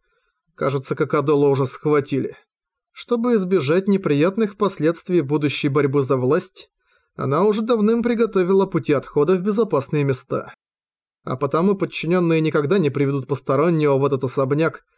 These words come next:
не доложив сначала ей. «Ам, маленькая госпожа», произнеся это, Хильма удивленно нахмурилась.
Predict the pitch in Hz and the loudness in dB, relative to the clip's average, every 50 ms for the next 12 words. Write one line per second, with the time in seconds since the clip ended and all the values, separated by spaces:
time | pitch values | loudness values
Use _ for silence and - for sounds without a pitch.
0 | _ _ _ _ - 143 151 139 156 143 147 147 131 143 139 127 - 160 147 - | _ _ _ _ -4 -2 0 0 2 2 2 2 2 0 -2 -2 -2 -4 -4 -2
1 | - 160 139 143 147 147 135 131 127 - - - _ _ _ _ _ _ _ _ | 0 2 2 2 2 2 0 -2 -4 -6 -8 -14 _ _ _ _ _ _ _ _
2 | _ _ _ _ _ _ _ - 170 170 165 156 151 - - - - _ _ _ | _ _ _ _ _ _ _ -2 0 0 0 0 -2 -6 -10 -18 -20 _ _ _
3 | _ _ - 151 156 160 175 196 226 233 226 254 247 233 202 214 202 - - 226 | _ _ -6 -2 0 2 2 4 4 2 2 2 2 2 0 -2 -2 -2 -2 -2
4 | 208 147 131 139 113 92 - - _ _ _ _ _ _ _ _ _ _ _ _ | -2 0 -2 -4 -4 -6 -10 -18 _ _ _ _ _ _ _ _ _ _ _ _
5 | _ _ 147 139 143 143 135 131 151 147 135 - - 151 139 123 160 165 160 160 | _ _ 0 2 2 2 2 0 -2 -2 -2 -2 -2 -2 -2 0 0 0 0 0
6 | 156 143 135 127 - _ _ _ _ _ _ _ - - - - 180 170 156 156 | 0 0 0 -2 -6 _ _ _ _ _ _ _ -20 -6 -2 0 0 2 2 2
7 | 156 151 147 143 131 151 139 139 147 151 147 143 147 143 143 143 131 - 165 160 | 2 4 2 2 2 0 0 2 2 2 2 2 0 0 0 -2 0 0 0 2
8 | 151 139 123 120 - - - - - - | 2 2 0 0 -2 -6 -12 -16 -18 -20